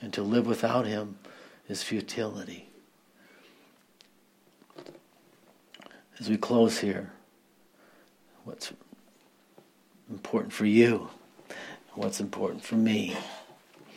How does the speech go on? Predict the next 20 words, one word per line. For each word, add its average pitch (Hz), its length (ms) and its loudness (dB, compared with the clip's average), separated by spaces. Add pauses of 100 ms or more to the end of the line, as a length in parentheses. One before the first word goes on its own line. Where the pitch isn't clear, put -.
(420)
is 101 200 -6
that 101 180 2 (340)
God, 107 380 0
we 113 240 0
know 113 220 6
that 101 160 -4
God 104 200 2
loves 101 400 0
us, - 380 -14 (960)
that - 120 -6
no 117 120 0
matter 113 280 6
what 110 200 4
happens 123 500 2
to 98 140 -8
us, - 400 -14 (2000)
good, 123 380 2 (640)
bad, 104 400 4
tragic, 117 560 0 (520)
blessing, 123 600 4